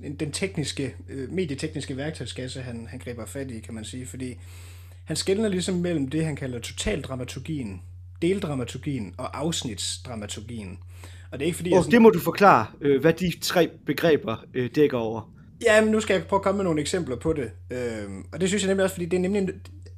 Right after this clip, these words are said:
Speaker 1: afspejler nogle af de diskussioner, vi har, vi også har haft her i podcasten løbende. Så en af de ting, han, han, øh, han starter med at tale om, det er, at altså, så den totaldramaturgien er ligesom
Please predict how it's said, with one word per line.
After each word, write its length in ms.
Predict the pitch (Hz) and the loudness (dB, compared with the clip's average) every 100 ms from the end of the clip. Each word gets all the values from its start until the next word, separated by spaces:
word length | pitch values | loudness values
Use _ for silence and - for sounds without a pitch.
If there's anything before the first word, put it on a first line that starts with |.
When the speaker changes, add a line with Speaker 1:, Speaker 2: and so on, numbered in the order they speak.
| - | -8
Speaker 1:
afspejler 460 | 180 220 - 208 170 | -4 -2 2 2 2
nogle 200 | 190 202 | 2 0
af 40 | |
de 100 | 202 | -2
diskussioner, 560 | 175 165 165 - 202 143 | -4 -6 -6 -4 -2 -2
vi 160 | 139 | -4
har, 220 | 143 - 180 | -6 -8 -6
vi 80 | 156 | -2
også 200 | 180 175 | -2 -2
har 140 | 220 | -2
haft 120 | 226 | -2
her 60 | 147 | -4
i 40 | |
podcasten 600 | 120 147 151 135 139 - 135 | -4 -4 -4 -4 -4 -6 -4
løbende. 400 | 147 190 208 131 - - - - - - - - | 0 0 0 -6 -10 -16 -16 -16 -16 -18 -18 -8
Så 200 | - 175 | -4 0
en 140 | 226 | 2
af 60 | 196 | 2
de 80 | |
ting, 280 | 202 226 208 | 2 2 2
han, 340 | 170 160 156 - - | 2 0 -2 -6 -8
han, 300 | 160 156 151 | -6 -4 -4
øh, 220 | 131 117 76 | -6 -6 -8
han 100 | 139 | -6
starter 220 | 139 175 | -2 0
med 80 | 185 | 0
at 60 | 143 | 0
tale 180 | 175 170 | 0 0
om, 100 | 151 | -2
det 160 | 170 | -2
er, 180 | 151 160 - | -2 -2 -4
at 300 | 143 120 - - - - - - | -8 -8 -14 -16 -16 -18 -14 -6
altså, 140 | 151 | -4
så 140 | 151 165 | 0 0
den 360 | 170 165 - | 0 -2 -4
totaldramaturgien 1040 | - - 240 208 156 139 135 - 202 175 123 | -10 0 2 2 -2 -4 -6 -6 -4 -2 -4
er 100 | 147 | -8
ligesom 520 | 151 180 - 160 120 | -4 -2 0 -2 -4